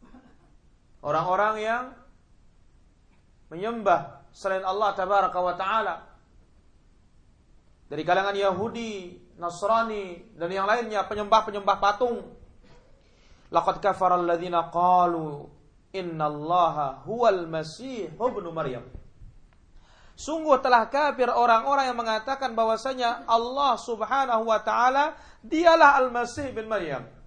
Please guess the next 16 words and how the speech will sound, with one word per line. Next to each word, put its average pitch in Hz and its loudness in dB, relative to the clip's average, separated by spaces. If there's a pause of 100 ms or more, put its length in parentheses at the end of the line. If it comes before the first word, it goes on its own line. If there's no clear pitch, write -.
(720)
Atau 185 -2
dikatakan 175 -6
istilah 170 -6
sekarangnya 170 -6
apa? 196 -4
Tri-, 196 -8 (1120)
Trinitas. 147 -10
Al-Aqanim 151 -8
ats-Tsalatsah. 139 -8 (1400)
Tuhan 143 -8
Ibu, 143 -10
Tuhan 147 -10
Bapak, 131 -8
Tuhan, 147 -8 (420)
Tuhan 135 -8
Anak. 117 -14